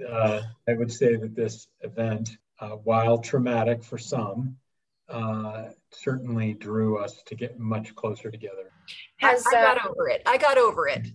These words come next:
Speaker 2: <laughs>
Speaker 3: <laughs>
Speaker 2: I, I, I wouldn't
Speaker 1: I,
Speaker 2: recommend
Speaker 1: I
Speaker 2: it
Speaker 1: would
Speaker 2: for
Speaker 1: say that
Speaker 2: somebody
Speaker 1: you're
Speaker 2: else.
Speaker 1: still getting over it.
Speaker 2: Yes.
Speaker 3: Mm-hmm.
Speaker 2: I, I wouldn't recommend it for se-,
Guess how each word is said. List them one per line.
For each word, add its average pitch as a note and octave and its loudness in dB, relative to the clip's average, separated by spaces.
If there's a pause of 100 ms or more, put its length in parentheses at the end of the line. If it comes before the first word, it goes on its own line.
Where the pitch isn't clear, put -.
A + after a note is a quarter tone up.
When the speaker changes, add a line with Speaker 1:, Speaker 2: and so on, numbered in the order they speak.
Speaker 2:
<laughs> - -20
Speaker 3:
<laughs> - - (160)
Speaker 2:
I, D#4+ 4 (720)
I, - 8 (280)
I C#4 4
wouldn't F4+ 2
Speaker 1:
I, F4+ 8
Speaker 2:
recommend - 6
Speaker 1:
I - 8
Speaker 2:
it G#3+ 10
Speaker 1:
would G#3+ 8
Speaker 2:
for - -6
Speaker 1:
say G#3+ 8
that G3 6
Speaker 2:
somebody F3+ 8
Speaker 1:
you're C4 8
Speaker 2:
else. C4+ 6
Speaker 1:
still G3 8
getting C3 4
over G#2+ 2
it. - -12 (440)
Speaker 2:
Yes. G3+ 4
Speaker 3:
Mm-hmm. D4+ 4 (240)
Speaker 2:
I, C#5 6 (140)
I A#3 6
wouldn't G4 4
recommend D#4+ 2
it D4+ 0
for C#4+ -8
se-, C4+ 2